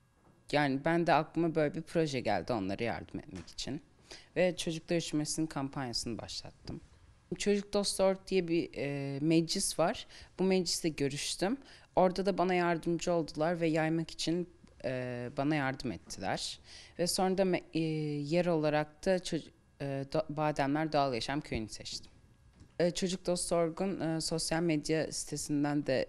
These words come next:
e, faydalandık. Orada da paylaşım yapınca oradan da insanlar buradan haber-, haberdar oldular. Ve, e, çevreye de afişler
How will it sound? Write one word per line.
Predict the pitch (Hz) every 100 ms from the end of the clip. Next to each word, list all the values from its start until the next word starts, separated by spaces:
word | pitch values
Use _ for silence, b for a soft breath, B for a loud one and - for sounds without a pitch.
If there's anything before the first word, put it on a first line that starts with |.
| -
e, | 107 113 95 - _ -
faydalandık. | - 113 104 101 98 107 170 214 - B B B -
Orada | 160 156
da | 170
paylaşım | 165 160 151 - 170 160
yapınca | 156 175 160 151 143
oradan | 139 143 156 160
da | 135
insanlar | 117 - 104 104 101 - -
buradan | 110 - 117 - 104 101
haber-, | 117 113 - - - -
haberdar | - 123 113 110 101 101 101
oldular. | 98 - - 185 240 - B B B 190
Ve, | 208 -
e, | 170 165 165 160
çevreye | - 175 180 180
de | 135
afişler | 151 - - 175 143